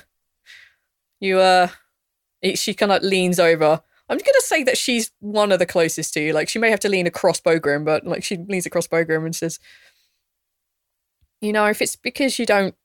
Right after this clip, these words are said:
have enough money or anything, you know, we, I've got,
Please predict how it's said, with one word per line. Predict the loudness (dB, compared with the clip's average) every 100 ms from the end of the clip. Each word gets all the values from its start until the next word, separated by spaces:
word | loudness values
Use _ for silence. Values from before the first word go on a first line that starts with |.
| _ _ _ -12
have | -8 -4
enough | -4 -2
money | -2 0
or | -2
anything, | -4 -4 -6
you | -4
know, | -6
we, | -6 -10 _ _ _ -16 -10
I've | -8
got, | -8